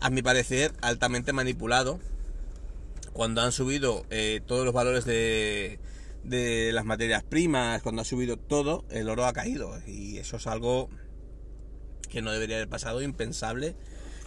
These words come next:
pero ha, ha ocurrido. Ha caído, no, perdón, ha mantenido el precio. No ha tenido una subida como tal que debería haber tenido. Pero es lo que hay. Es lo que hay.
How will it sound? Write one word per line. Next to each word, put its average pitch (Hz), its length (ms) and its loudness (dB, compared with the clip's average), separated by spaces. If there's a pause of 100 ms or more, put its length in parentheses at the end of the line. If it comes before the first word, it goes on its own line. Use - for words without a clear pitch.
(120)
pero 160 240 6
ha, 151 180 4
ha 120 80 2
ocurrido. 98 480 -4 (1200)
Ha 131 80 8
caído, 160 240 10
no, 156 100 8
perdón, 123 300 4
ha 123 340 8
mantenido 120 380 4
el 98 80 -2
precio. - 360 -8 (400)
No 117 160 -2
ha 120 40 0
tenido 127 200 0
una 120 100 0
subida 120 520 2
como 110 260 -4
tal 117 500 4 (440)
que 120 100 0
debería 117 240 6
haber 110 160 6
tenido. 95 380 -6 (1120)
Pero 208 320 8 (920)
es 143 80 6
lo 135 120 6
que 98 120 -4
hay. - 180 -8 (1040)
Es 131 80 4
lo 120 100 4
que - 100 -8
hay. - 140 -10